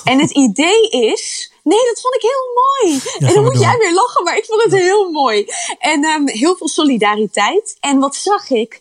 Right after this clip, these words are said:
Speaker 1: Wij gaan morgen als Nederland zijnde hetzelfde doen. Achttien maart, uit mijn hoofd. Morgen is het achttien maart? Nee, dat is dus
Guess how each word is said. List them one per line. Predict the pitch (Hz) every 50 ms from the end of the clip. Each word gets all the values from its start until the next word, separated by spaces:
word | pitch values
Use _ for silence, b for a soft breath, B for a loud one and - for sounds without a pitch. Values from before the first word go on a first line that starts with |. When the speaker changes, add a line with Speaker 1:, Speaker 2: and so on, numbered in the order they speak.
| b b b
Speaker 1:
Wij | b 196 220 247 294 311 339
gaan | - - 269 247 220 208 208
morgen | 208 214 233 294 320 349 - 294 -
als | - 220 196 -
Nederland | 208 208 220 262 302 294 285 247 233 226 -
zijnde | - - 214 208 202 196 196 185 185 180 175 _ _
hetzelfde | - - 196 190 - - 226 208 202 196 - - 185 165
doen. | - 156 156 165 175 175 B B B B B B B
Achttien | - 339 370 - - - 330 294 277 254
maart, | 254 240 240 247 320 370 - - - - -
uit | - 247 262 226
mijn | 233 254 233
hoofd. | 240 247 240 302 - - - -
Morgen | - - - - -
is | 440 427
het | - -
achttien | - - - - - 427
maart? | 403 381 415 480 - - -
Nee, | - 202 240 277
dat | - 403
is | 427
dus | 440